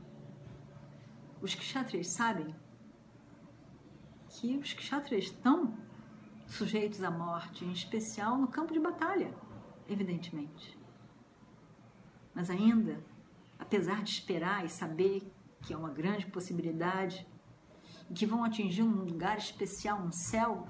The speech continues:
dedicado a eles por terem feito o seu dharma até o fim da vida, ainda assim, é a perda de um filho.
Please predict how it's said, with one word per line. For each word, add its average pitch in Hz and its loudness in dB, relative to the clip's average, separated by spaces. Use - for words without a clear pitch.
dedicado 190 2
a 180 0
eles 190 2
por - -14
terem 202 -2
feito 214 0
o 190 -6
seu 175 -4
dharma 170 2
até - 0
o 269 6
fim 339 8
da 196 10
vida, 208 4
ainda 170 0
assim, 165 -6
é 175 -6
a 175 0
perda 165 0
de 160 -6
um 165 -4
filho. - -8